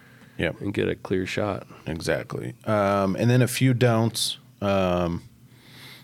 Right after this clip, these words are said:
Speaker 1: don't think you know the laws based off of previous seasons.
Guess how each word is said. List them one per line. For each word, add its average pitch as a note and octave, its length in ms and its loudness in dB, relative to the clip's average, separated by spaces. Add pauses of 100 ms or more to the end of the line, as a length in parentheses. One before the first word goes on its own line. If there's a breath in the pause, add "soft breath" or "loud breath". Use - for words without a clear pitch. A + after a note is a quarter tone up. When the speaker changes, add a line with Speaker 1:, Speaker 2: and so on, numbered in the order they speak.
(140 loud breath)
Speaker 1:
don't A2 240 2
think A#2 260 2
you A2 60 2
know G#2+ 160 4
the G2+ 120 0
laws G#2+ 380 4
based G2+ 320 0
off G#2 200 -2
of B2+ 80 -8
previous G#2 400 -2
seasons. A#2+ 640 -2